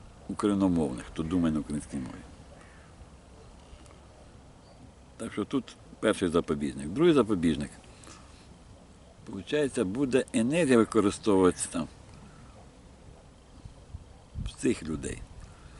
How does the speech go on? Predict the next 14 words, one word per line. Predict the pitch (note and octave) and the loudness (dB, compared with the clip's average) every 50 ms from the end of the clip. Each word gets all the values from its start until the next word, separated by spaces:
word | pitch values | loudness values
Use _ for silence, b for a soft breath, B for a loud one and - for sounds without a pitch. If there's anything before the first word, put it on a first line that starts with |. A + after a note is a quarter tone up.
| B B B - - | B B B -8 -6
Якщо | A#2 G#2+ - D3 B2+ | -6 -2 0 0 0
хтось | - - - C#3 B2 G#2+ | 0 2 4 4 6 6
захоче | G2+ A2 G2 - C3+ A#2 - G2+ | 4 2 2 2 2 2 2 0
щось | F#2+ - A2+ G#2 E2+ | 0 2 2 2 2
зробити | E2 F#2+ G#2+ G#2+ G2+ G#2 F#2+ D#2+ - - - B B B B B B B B B B B - | 2 0 2 2 6 6 6 4 4 0 -8 B B B B B B B B B B B -4
тільки | - G#2+ G2 - - G#2+ | -2 -2 0 2 0 2
для | F#2+ A2 G#2+ | 4 2 2
себе, | - - E3 E3 D3 A2+ F#2 D#2+ | 2 4 4 4 6 6 4 4
воно | F2 G#2 A2+ A2+ | 4 2 2 2
не | A2+ B2 | 2 2
буде | A#2 A#2 G2 F2 | 4 4 4 4
в | D#2 | 4
нього | D2+ D2 C2+ | 2 -2 -4
спрацьовувати. | - - D2 C2 - - E2+ F2 - - | -6 -10 -14 -14 -14 -14 -14 -14 -16 -16